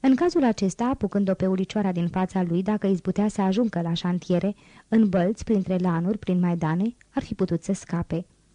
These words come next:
I se păru că o poate lua fără teamă pe ulicioara aceea liniștită și porni într-acolo. Capitolul trei. Cercetați planul Parisului din o mie șapte sute douăzeci și șapte.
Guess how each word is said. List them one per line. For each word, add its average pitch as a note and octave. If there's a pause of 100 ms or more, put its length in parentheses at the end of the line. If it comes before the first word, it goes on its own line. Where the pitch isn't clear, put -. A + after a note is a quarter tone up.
(480)
I C#4
se C#4+
păru D#4
că D#4
o B3+
poate A#3
lua F#3+
fără G#3
teamă F#3+
pe A3+
ulicioara F#3+
aceea F#3
liniștită F3
și B3
porni E3
într-acolo. F3+ (1800)
Capitolul C#4+
trei. E3 (680)
Cercetați B3+
planul G#3
Parisului F#3+
din B3
o G3
mie A3+
șapte G3
sute A#3
douăzeci F#3
și F#3+
șapte. E3+